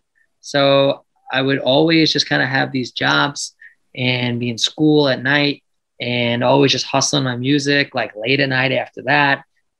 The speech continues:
And yeah, like, I was able to go to law school and only have one test at the end of the semester that's worth a hundred percent of your grade. So I could just be reading some textbook backstage at a rec center in Louisville, Kentucky,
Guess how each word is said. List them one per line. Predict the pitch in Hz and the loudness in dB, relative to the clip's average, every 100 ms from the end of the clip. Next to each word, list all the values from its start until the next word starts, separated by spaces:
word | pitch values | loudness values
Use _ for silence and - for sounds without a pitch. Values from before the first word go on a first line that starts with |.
| _ - | _ -8
And | 139 | -4
yeah, | 151 226 | 0 2
like, | 165 127 | 2 2
I | 127 123 | 0 0
was | 120 113 | -4 -6
able | 127 131 | -4 -2
to | 131 | -2
go | 131 | 0
to | |
law | 117 131 | 2 0
school | 156 - 160 156 | 0 0 2 2
and | 139 131 - - - _ | 0 -4 -8 -20 -20 _
only | 131 143 | -6 -2
have | 147 131 | -2 -2
one | 135 147 151 147 | 0 2 0 -2
test | - 139 151 - | -4 -2 -2 -2
at | 139 | -4
the | 135 | -2
end | 135 | -2
of | 143 | -2
the | 131 | -4
semester | - 127 139 - 147 | -4 -2 -2 -2 -2
that's | 127 | 0
worth | 131 123 | 0 -2
a | 117 | -2
hundred | 127 135 | 0 0
percent | 127 - 131 | 2 0 -2
of | |
your | 127 | -4
grade. | 117 123 143 170 - - _ | -2 2 2 0 -4 -20 _
So | - 139 | -4 -2
I | |
could | 139 165 | 0 -2
just | 151 | 0
be | 139 | 0
reading | 131 143 143 | 2 2 0
some | - 131 | -4 -4
textbook | 135 139 - 147 143 - | -4 -4 -2 -2 -2 0
backstage | 127 127 - 123 143 156 | 0 -2 -4 0 2 2
at | 131 | 0
a | 110 | -2
rec | 123 - | -4 -4
center | - 139 139 | -2 0 2
in | 127 110 - | 0 -4 -14
Louisville, | 127 120 135 139 139 | -10 -2 2 2 0
Kentucky, | 131 131 127 123 165 180 | -2 -4 -4 0 0 0